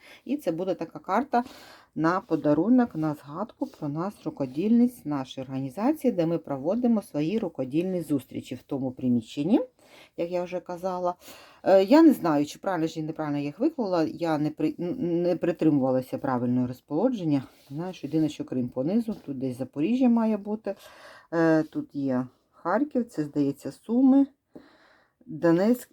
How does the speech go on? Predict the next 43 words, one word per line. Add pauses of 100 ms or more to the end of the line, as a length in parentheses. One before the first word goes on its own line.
і
Луганська.
Мені
здається,
такі
в
мене
були
області,
але,
але
я
щось
тут
не
дуже (520)
впевнена. (100)
Ну,
в
общем,
так, (100)
дівчата,
я
не,
не
буду
перекладати,
навіщо
воно
мені
оце
от
зараз (460)
плутати
вас
і
себе, (160)
так? (460)
Ну,
в
общем,
такі
мої